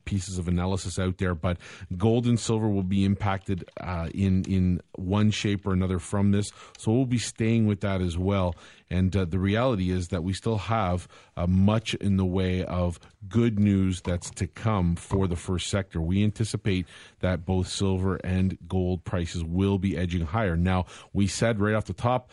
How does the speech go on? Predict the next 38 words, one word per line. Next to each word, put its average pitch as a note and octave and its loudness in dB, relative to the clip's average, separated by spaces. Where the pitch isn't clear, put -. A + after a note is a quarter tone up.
gold A2 2
and A2+ 2
silver G2+ 0
held G2+ 0
in G#2+ 4
there A2+ 2
week G2 -2
over G2 0
week. G#2 0
In F2 2
fact, F#2 -2
gold G2 0
and A#2 0
silver G2 0
both F#2 -2
improved A#2+ -2
in F#2 4
price, F2 -2
and F#2+ 2
they G2 4
are F#2 2
off G2+ 0
their F#2 0
bottoms F#2+ 0
from F2 -2
the F2+ 2
year F2 2
to E2+ -2
date. E2+ -2
So F2 -2
January A2+ 2
is G2+ 0
shaping G#2+ 0
up F2+ -2
very G2 0
nicely G2 0
so F#2 -2
far. G#2 -2